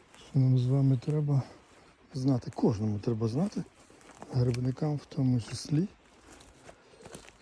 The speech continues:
що Бог прощає всі гріхи, які б вони у вас там важкі не були, як би там, що ви там би не начудили в своєму житті,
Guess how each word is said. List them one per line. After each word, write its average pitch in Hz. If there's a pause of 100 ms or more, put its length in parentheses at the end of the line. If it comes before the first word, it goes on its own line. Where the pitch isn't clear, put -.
(800)
що -
Бог 165
прощає 175
всі 147
гріхи, 120
які 120
б -
вони 165
у 151
вас 147
там 139
важкі 139
не 135
були, 165 (1500)
як 131
би 131
там, 123
що -
ви 123
там 123
би 131
не 127
начудили 127
в 131
своєму 135 (760)
житті, 127